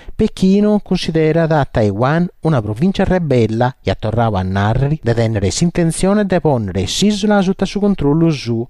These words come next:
ma s'undici gennaio di occanno, is taiwanesos anti-eligiu commente presidente a Tsai Ing-wen, uno dei più contrarios a sa riunificazione.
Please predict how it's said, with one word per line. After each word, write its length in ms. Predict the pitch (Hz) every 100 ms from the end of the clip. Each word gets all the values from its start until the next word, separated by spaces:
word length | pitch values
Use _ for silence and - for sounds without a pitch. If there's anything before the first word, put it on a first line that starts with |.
| - - -
ma 200 | 104 90
s'undici 540 | - 143 135 104 101
gennaio 480 | 95 95 107 107 120
di 80 | 147
occanno, 680 | 165 - 208 175 156 151 -
is 180 | - -
taiwanesos 1000 | 113 107 110 120 139 156 165 175 160 180 -
anti-eligiu 840 | - 180 123 113 120 180 139 104 92
commente 400 | - 123 165 165
presidente 800 | - 190 202 120 104 120 - 156 - - -
a 180 | - -
Tsai 580 | - - 147 156 196 -
Ing-wen, 840 | 131 160 165 147 120 98 98 98 98 - - -
uno 260 | 135 156
dei 80 | 165 -
più 120 | - 107
contrarios 640 | - 101 - 110 117 147 156
a 60 |
sa 160 | 151 165
riunificazione. 1200 | 156 156 143 156 - 147 - 98 76 73 76